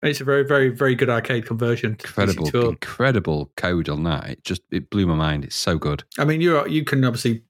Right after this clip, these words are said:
Speaker 1: appreciate from that tech more than I can, but even I think it's like, you know, looking at it, you're playing, it's like, it's all there. It's all so smooth and five sets of tracks in each thing. I mean, God knows what's being compressed and compressed and uncompressed and all over the place. There must be some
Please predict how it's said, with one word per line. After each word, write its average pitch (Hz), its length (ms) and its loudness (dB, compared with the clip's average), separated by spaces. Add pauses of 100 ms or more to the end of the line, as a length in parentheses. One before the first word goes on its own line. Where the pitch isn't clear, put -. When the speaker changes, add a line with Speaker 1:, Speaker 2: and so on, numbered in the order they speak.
(120)
Speaker 1:
appreciate - 320 -2
from 120 100 -4
that 113 140 -4
tech 127 180 0
more 110 320 -2
than 131 100 0
I 127 140 2
can, 113 220 -2
but 143 160 4
even 190 160 2
I 175 140 4
think 120 260 0
it's - 160 -4
like, 113 260 0 (160)
you 170 220 -2
know, 107 100 0
looking 135 340 2
at 113 80 -2
it, - 80 -4
you're 131 120 0
playing, 139 260 4
it's - 160 -4
like, 117 140 0 (260)
it's - 100 -4
all 226 280 2 (180)
there. 220 300 2
It's 143 160 0
all 208 80 4
so 208 160 0
smooth 208 480 2
and 131 260 2
five 196 300 2
sets - 240 -2
of 165 60 -2
tracks - 340 2
in 147 100 2
each - 380 -2 (160)
thing. 180 200 6
I 135 40 4
mean, 143 160 2
God 226 240 2
knows 139 180 2
what's 143 140 0
being 139 220 4
compressed 139 460 2
and 123 200 -2
compressed 139 500 0
and 113 220 0
uncompressed 135 760 0
and 123 80 0
all 135 140 4
over 190 140 4
the 135 80 2
place. 113 300 -2
There 127 60 -2
must 147 140 -2
be 143 80 -2
some 123 300 2